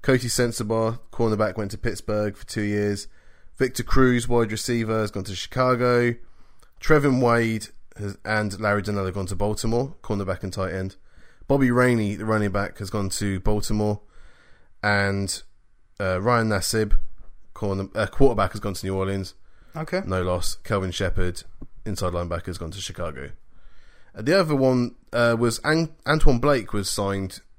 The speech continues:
Speaker 1: um, from Tennessee.
Speaker 2: Yep.
Speaker 1: Used to be at Pittsburgh before
Speaker 2: Mm-hmm.
Speaker 1: that, the cornerback. But he's already left the team,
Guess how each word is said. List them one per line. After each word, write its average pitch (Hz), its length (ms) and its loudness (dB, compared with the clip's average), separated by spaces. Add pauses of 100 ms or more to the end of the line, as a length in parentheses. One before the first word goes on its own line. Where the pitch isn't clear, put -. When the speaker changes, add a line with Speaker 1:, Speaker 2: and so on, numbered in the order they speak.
(140)
Speaker 1:
um, 92 500 -6
from 98 180 -8
Tennessee. 101 600 -4 (220)
Speaker 2:
Yep. 160 240 -2
Speaker 1:
Used 123 160 0
to 113 60 0
be 101 60 0
at 87 60 -2
Pittsburgh 82 440 4
before 82 280 -8
Speaker 2:
Mm-hmm. 85 100 -4
Speaker 1:
that, - 140 -8 (260)
the 82 80 -10
cornerback. 87 520 -8 (480)
But 107 100 -4
he's 120 180 -2
already 147 360 4
left 135 320 4
the 110 80 0
team, 101 560 4